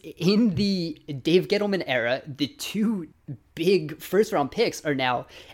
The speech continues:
a running back, and, I mean, again, as good as Saquon Barkley is, you can question the value of a running back, and now Daniel Jones. So that's, that's what they're potentially setting up the next few years of the Giants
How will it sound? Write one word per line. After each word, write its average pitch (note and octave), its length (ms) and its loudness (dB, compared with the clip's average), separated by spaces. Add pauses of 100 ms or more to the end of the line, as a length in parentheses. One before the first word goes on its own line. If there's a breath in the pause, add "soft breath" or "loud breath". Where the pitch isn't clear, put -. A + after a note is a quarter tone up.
(100 loud breath)
a D3 220 2
running D#3 440 0
back, C#3 280 2
and, D3 160 -8
I D#3 80 -8
mean, C#3+ 320 -4
again, C#3+ 420 -4
as C3 200 -4
good D#3+ 220 0
as C#3+ 80 -2
Saquon A3 320 2
Barkley E3 420 2
is, C#3 240 -2
you D3+ 100 -8
can C#3 140 -6
question D3+ 600 -4
the C3+ 140 -6
value C#3 400 2
of C3 100 -4
a C3 40 -6
running A#2+ 260 -2
back, A#2 320 -2 (280 loud breath)
and D#3 160 0
now F#3+ 140 2
Daniel F#3+ 440 0
Jones. F3+ 640 -6 (120)
So E3 180 -2
that's, F3 320 0
that's - 320 -4
what A3 260 -4
they're G3+ 120 0
potentially E3+ 600 0
setting D3+ 540 -2
up C3 320 -2
the C3 240 -4
next A#2 360 -4
few D#3 360 -8
years D3+ 460 4
of C#3+ 200 -2
the C3+ 100 0
Giants C3+ 640 -2